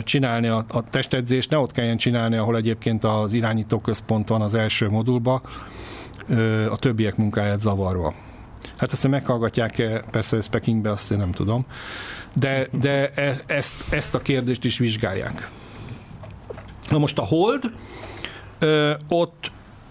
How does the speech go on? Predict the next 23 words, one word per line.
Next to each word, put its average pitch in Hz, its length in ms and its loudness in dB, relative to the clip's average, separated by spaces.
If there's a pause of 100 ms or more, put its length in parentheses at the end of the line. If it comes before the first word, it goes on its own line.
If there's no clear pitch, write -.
(380)
nagyon 185 360 4
érdekes 156 800 2
a 127 300 2 (160)
dolog, 180 520 4
mert 170 340 4 (280)
ott 165 180 2
is 147 140 2
volt 160 220 4
egy 143 80 2
ilyen 139 140 4
kvázi 135 280 2
visszarendeződés. 123 1000 2
Az 143 80 4
eredeti 170 340 2
terve 123 300 2
az 151 140 2
volt, 123 340 2 (360)
hogy 156 100 2
majd 220 420 4
valamikor 147 440 4
a 117 40 4
harmincas 139 500 2
években 147 640 4